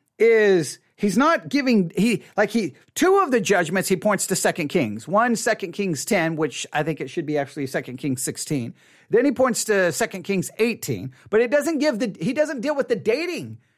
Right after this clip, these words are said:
He doesn't give, if, if Second Kings is the fulfillment, then was Amos offering a prophecy? Is he offering a reminder? Then he goes to the destruction of Tyre, and he says, "That's Alexander the Great." Okay,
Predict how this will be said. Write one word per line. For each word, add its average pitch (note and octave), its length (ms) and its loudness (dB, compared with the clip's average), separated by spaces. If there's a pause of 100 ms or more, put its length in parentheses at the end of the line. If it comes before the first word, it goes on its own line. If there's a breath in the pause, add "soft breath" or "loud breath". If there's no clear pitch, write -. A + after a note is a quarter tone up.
(280)
He A3 100 2
doesn't D4+ 260 0
give, C#4 220 0 (220 soft breath)
if, G#3 140 2
if A#3 160 0
Second E4+ 340 0
Kings D#4 300 0
is C4+ 140 2
the B3+ 120 0
fulfillment, C4 800 0 (160)
then A#3 120 4
was B3 160 2
Amos C4+ 300 0
offering A#3 380 0
a G#3 60 0
prophecy? B3+ 580 0
Is G#3 100 2
he G#3 80 2
offering G3 340 2
a F#3+ 60 -2
reminder? G#3+ 540 0 (220 loud breath)
Then D#4+ 200 2
he F#4+ 80 0
goes C4+ 300 0
to A3+ 280 0
the G#3 140 2
destruction G3+ 500 -2
of D#3 120 -2
Tyre, B3+ 600 0 (300 soft breath)
and A3+ 140 0
he A3 80 0
says, A3 240 0
"That's A#3 180 0
Alexander A3 520 0
the F#3 100 -2
Great." C4 400 -4 (120)
Okay, F#3 400 0